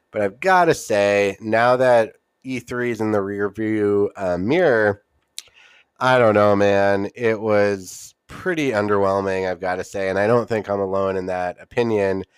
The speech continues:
I mean, look, I was of the, the school of thought that E three, even though in the last couple of years it hasn't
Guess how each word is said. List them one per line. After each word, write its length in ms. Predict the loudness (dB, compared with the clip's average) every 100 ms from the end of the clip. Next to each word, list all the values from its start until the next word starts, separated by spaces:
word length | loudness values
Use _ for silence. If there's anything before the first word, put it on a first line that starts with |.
| _ _ _ _
I 120 | -4 -2
mean, 360 | 0 0 0
look, 300 | 0 0 -2 -4
I 240 | 0 2
was 240 | 4 2 0
of 300 | -2 0 2
the, 340 | 2 2 0
the 140 | -4 -8
school 340 | -8 -6 -6
of 100 | -8
thought 420 | -6 -2 -2 -4
that 340 | -4 -2 -2 -6
E 180 | -12 -14
three, 640 | -10 -8 -6 -4 -4 -6 -8 _ _ _ -12
even 300 | -8 -4 2
though 480 | 4 6 6 4 -2 _ -2
in 240 | 2 4
the 80 | 4
last 420 | 4 2 -2 -8
couple 340 | -8 -6 0 0
of 120 | 0
years 360 | 0 0 -2 -6
it 100 | -10
hasn't 460 | -10 -8 -8 -10